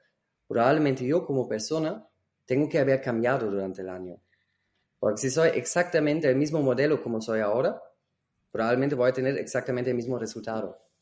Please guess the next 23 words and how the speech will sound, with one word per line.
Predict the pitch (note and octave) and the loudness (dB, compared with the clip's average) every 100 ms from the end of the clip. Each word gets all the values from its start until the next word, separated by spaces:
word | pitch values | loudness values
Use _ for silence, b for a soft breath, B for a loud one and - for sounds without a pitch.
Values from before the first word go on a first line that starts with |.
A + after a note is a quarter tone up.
| _ | _
¿no? | A2+ | -4
Me | C3+ | 0
voy, | A#2+ A#2+ B2 A#2+ | 2 2 2 2
voy | A#2+ | 0
siempre | A#2+ C3+ C3 | 0 0 2
reproduciendo | A#2+ B2 A#2 A#2+ - B2+ B2+ C#3+ D#3 - | 2 0 -4 -6 -2 -2 0 0 -2 -4
más | A#2 A#2 - | -4 -4 -6
de | A#2 | -6
lo | G#2+ | -6
mismo. | G2 - F#2 - _ B B B B | -8 -10 -14 -16 _ B B B B
Por | C3+ | 0
eso | C#3+ F#3+ | 4 4
es, | - - | 2 -2
es, | C#3+ - | -4 -2
es | D3+ | 0
un | D#3 | 0
acto | D3+ - D3+ | 0 -2 -4
creativo, | C3 B2 A#2+ E3 D#3 E3+ - B B B B B _ _ _ _ _ _ _ _ - | 0 0 0 -2 -2 -2 -4 B B B B B _ _ _ _ _ _ _ _ -2
porque | C3+ C3+ D3 | 2 4 6
en | |
el | C3+ | 6
inicio, | C3 F#3 G3 E3+ C3+ G#2+ - - | 6 4 2 2 4 2 -4 -6
¿no? | - D#3+ D3 D2+ D2 C#2+ | 0 2 0 -6 -10 -14